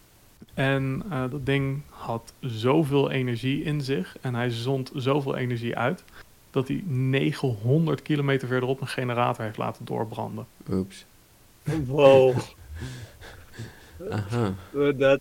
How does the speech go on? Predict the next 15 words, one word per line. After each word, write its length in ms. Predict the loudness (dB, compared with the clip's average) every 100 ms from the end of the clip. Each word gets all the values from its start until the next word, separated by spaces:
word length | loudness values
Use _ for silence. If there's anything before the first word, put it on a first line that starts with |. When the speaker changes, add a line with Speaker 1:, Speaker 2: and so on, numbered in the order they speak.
| 0
Speaker 3:
eh, 500 | 4 6 6 6 6 4 -2 -16 -20 _ _ -20 -20 -16 -4
di-, 160 | -2 -2
wauw. 400 | 2 4 4 2 -2 -16 -20 -14 -6
Speaker 2:
Oké. 180 | -6 -6 -12 -20 _ -18 -18 _ _ _ -20 -20 -20 -20 -20 _
Speaker 3:
Dat 300 | 2 6 10
is, 220 | 10 8
dat 320 | 4 4 8
is 160 | 6 6
een 140 | 4
hele, 880 | 2 2 8 10 12 12 10 8 6 2
hele, 480 | 4 8 8 10 10 10 8 6 4
eh, 220 | 4 4
specifieke 720 | 0 4 4 4 -2 -2 -2
soort 280 | 2 2 2
flex. 460 | 4 4 4 -4